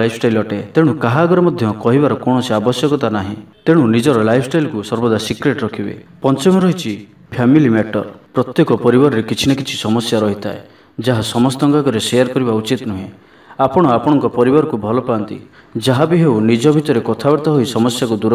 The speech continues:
କରନ୍ତୁ। କୌଣସି ବି ପରିସ୍ଥିତିରେ ନିଜର ପରିବାରର ସମସ୍ୟାକୁ ବାହାର ଲୋକଙ୍କ ଆଗରେ ପ୍ରକାଶ କରନ୍ତୁ ନାହିଁ। ଏହାଦ୍ୱାରା ତାଙ୍କ ଆଗରେ ଆପଣ ଛୋଟ ହୋଇଯାଇଥାନ୍ତି ଓ ତା ସହିତ ସେ ଏହାର ଲାଭ ମଧ୍ୟ ଉଠାଇ ପାରନ୍ତି। ଯାହା ବି ହେଉ, ନିଜ ଭିତରେ ହିଁ କଥାବାର୍ତ୍ତା କରି ସମସ୍ୟାକୁ ଦୂର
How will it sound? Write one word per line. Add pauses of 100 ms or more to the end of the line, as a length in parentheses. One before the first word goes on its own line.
(100)
କରନ୍ତୁ। (320)
କୌଣସି
ବି (100)
ପରିସ୍ଥିତିରେ (120)
ନିଜର
ପରିବାରର (100)
ସମସ୍ୟାକୁ (100)
ବାହାର
ଲୋକଙ୍କ (100)
ଆଗରେ (500)
ପ୍ରକାଶ
କରନ୍ତୁ
ନାହିଁ। (360)
ଏହାଦ୍ୱାରା
ତାଙ୍କ (100)
ଆଗରେ
ଆପଣ (100)
ଛୋଟ (100)
ହୋଇଯାଇଥାନ୍ତି (360)
ଓ (120)
ତା
ସହିତ (460)
ସେ (200)
ଏହାର
ଲାଭ (120)
ମଧ୍ୟ (120)
ଉଠାଇ
ପାରନ୍ତି। (560)
ଯାହା
ବି
ହେଉ, (140)
ନିଜ (140)
ଭିତରେ
ହିଁ
କଥାବାର୍ତ୍ତା
କରି (120)
ସମସ୍ୟାକୁ
ଦୂର